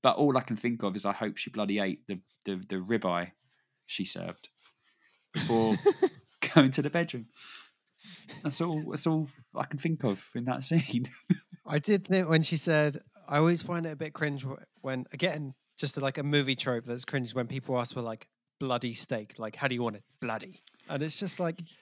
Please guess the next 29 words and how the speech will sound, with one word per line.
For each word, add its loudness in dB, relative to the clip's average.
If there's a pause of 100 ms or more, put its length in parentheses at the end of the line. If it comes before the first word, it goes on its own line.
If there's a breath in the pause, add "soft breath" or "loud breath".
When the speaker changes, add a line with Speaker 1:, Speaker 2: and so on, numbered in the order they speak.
(280 soft breath)
Speaker 2:
I 0
don't 6
think 4
anyone 6
Speaker 1:
No, 10
I 10 (100)
Speaker 2:
does 4
Speaker 1:
think 10
Speaker 2:
anyone 4
do 4
that? 4
Speaker 1:
you 8
Speaker 2:
Like, 12
Speaker 1:
ask, 12
Speaker 2:
you -4
Speaker 1:
you, 6
if 6
you 6
want 8
it, 2 (100)
like, 2
bloody, 8
you 6
ask 4
for 4
it -2
blue, 6
right? -4 (720)
Speaker 2:
Rare. -4